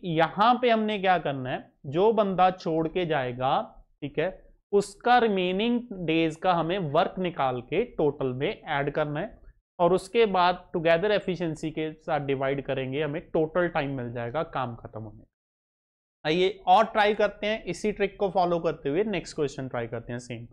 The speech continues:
अब देखिए, ए कोई काम कितने दिन में कर सकता है, फ़ोर्टी फ़ाइव डेज में, और बी कितने दिन में कर सकता है, चालीस दिन में।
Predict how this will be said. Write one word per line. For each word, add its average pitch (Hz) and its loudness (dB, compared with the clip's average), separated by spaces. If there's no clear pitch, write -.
अब 196 2
देखिए, 170 0
ए 220 6
कोई 262 2
काम 240 2
कितने 233 -2
दिन 226 0
में 226 -4
कर 220 0
सकता 202 -4
है, 208 4
फ़ोर्टी 156 0
फ़ाइव 139 0
डेज 120 -4
में, 123 -8
और 170 -2
बी 160 -2
कितने 233 -2
दिन 226 0
में 226 -4
कर 226 0
सकता 226 0
है, 254 6
चालीस 143 0
दिन 120 -8
में। 113 -12